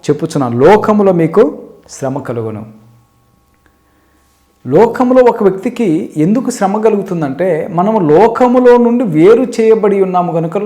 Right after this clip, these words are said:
మనకు శ్రమ కలుగుతుందండి. మనము కూడా లోకస్తుల్లాగా జీవిస్తే నీకు శ్రమ కలగదు.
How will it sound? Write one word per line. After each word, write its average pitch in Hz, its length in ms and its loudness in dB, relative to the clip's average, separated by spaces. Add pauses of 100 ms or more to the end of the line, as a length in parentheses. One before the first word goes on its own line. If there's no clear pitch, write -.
(200)
మనకు 165 160 -6
శ్రమ 160 260 -8
కలుగుతుందండి. 113 600 -10 (880)
మనము 214 380 2
కూడా 294 300 2
లోకస్తుల్లాగా 247 840 2
జీవిస్తే 240 420 -2
నీకు 233 160 -2
శ్రమ 233 320 -2
కలగదు. 214 420 -2